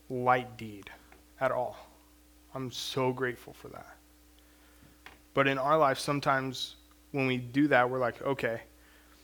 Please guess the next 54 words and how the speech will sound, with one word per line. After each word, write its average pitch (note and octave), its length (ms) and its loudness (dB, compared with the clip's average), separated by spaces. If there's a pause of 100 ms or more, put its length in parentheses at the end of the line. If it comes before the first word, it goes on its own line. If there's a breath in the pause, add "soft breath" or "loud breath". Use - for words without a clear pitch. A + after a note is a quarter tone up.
(460 soft breath)
says, D3 260 0
"Lay D3 140 6
down D3+ 200 6
your C#3 100 2
life B2+ 180 4
for - 80 -14
someone." A#2+ 360 -6
Okay, A#2 200 -2
if A2 120 -4
I B2 100 6
have C3 80 2
a B2+ 40 -8
chance, B2 300 -8
I'm A#2+ 60 -10
gonna A#2+ 100 -10
go A#2+ 140 -4
die A2 160 -4
for - 160 -16
'em. - 120 -20 (1300 loud breath)
And D3+ 140 2
that's D3 200 4
where D3+ 120 4
they C#3 80 6
get C3 120 0
stuck B2 200 -2
out. A#2+ 400 -2
"If B2 160 -10
I C3 40 6
have C3+ 80 6
a C3 40 -4
chance, C3 280 -2
I'm B2 100 -2
gonna B2+ 100 -4
go B2+ 100 -2
die A2 180 -2
for - 180 -16
'em." - 60 -14 (1500 soft breath)
But - 120 -16
they C#3+ 60 2
never D3+ 280 6
see - 360 2
it D3 60 4
as, C#3+ 520 2
like C3 180 -4
you B2+ 60 -6
guys B2 200 6
said, B2 220 -4
like, B2 320 -8
putting C3+ 300 -2
down, B2 400 0 (580 loud breath)
being D3+ 200 6
there C3 140 4
for A#2+ 220 -6
them, A2 220 -12